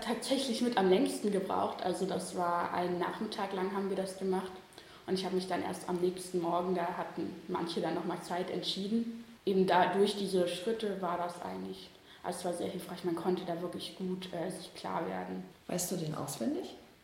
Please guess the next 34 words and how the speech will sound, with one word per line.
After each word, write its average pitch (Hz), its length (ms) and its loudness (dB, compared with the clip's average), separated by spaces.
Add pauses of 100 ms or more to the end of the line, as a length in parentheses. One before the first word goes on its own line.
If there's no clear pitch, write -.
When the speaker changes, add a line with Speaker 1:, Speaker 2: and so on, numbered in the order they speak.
(200)
Speaker 1:
Ja. 208 120 -2 (480)
Speaker 2:
Kannst 202 280 -2
du 175 40 0
den 170 100 2
mal 156 100 -2
sagen? 160 280 -6 (2250)
Speaker 1:
"Korallen 220 500 2
und 202 280 0
Kristall 202 720 0
achtet 233 400 -2
man 214 200 0
gegen 208 300 0
die 202 140 -4
Weisheit 196 480 -6
nicht. 190 300 -4 (220)
Ein 190 320 2
Beutel 180 400 0
voll 185 280 -6
Weisheit 185 520 -6
ist - 280 -8
mehr 185 320 -2
wert 185 340 -8
als 180 300 -10
Perlen." 190 560 -6 (720)
Speaker 2:
Ein 160 160 -4 (100)
sehr - 240 -2
ungewöhnlicher 170 600 0
Spruch. - 280 -8 (1160)
Was, 175 100 0
Speaker 1:
Ja. 185 120 6
Speaker 2:
was 214 140 4
verbindest 240 500 4
du 185 60 -2
damit? 175 400 -2